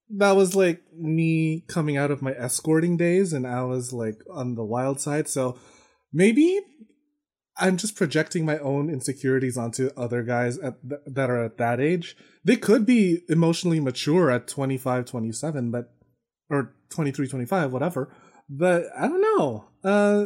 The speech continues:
they just have to match my values of being, like, sexually adventurous or, um,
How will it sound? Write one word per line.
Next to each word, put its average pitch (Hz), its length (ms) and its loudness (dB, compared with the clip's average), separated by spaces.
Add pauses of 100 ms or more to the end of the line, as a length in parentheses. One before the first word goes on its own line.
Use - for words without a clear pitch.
(120)
they 185 220 2
just 233 220 -2
have 196 360 0
to 170 460 0 (260)
match 143 400 -4
my 123 240 -2
values 120 420 -2
of 117 120 -8
being, 113 260 -6
like, 104 160 -10 (440)
sexually 175 540 -2
adventurous 120 840 -6 (100)
or, 120 680 -4 (420)
um, 120 600 -6